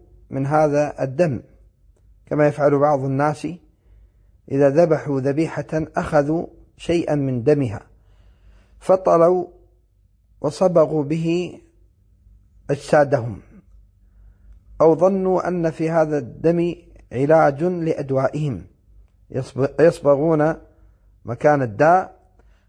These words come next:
أو يشربون هذا الدم، فسبحان ربي العظيم، كيف يكون الداء دواءً؟ فإن الدم هو مجمع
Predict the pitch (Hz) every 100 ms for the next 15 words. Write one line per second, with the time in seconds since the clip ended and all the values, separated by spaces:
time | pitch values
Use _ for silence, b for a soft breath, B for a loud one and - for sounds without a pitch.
0 | - 170 190 160 - 147 147 170 160 156
1 | 165 160 120 120 143 - _ _ _ _
2 | _ _ _ _ _ _ _ _ - 131
3 | - 127 160 147 139 - 131 156 139 143
4 | 127 113 127 165 170 - - - _ _
5 | _ _ _ _ _ - _ _ - -
6 | _ 175 196 156 156 151 - 185 175 160
7 | 127 151 180 180 196 196 - 113 135 135
8 | 135 110 - _ _ _ - - 139 131
9 | 123 87 110 160 180 196 - _ _ _
10 | _ _ _ - 180 208 190 220 185 185
11 | 165 202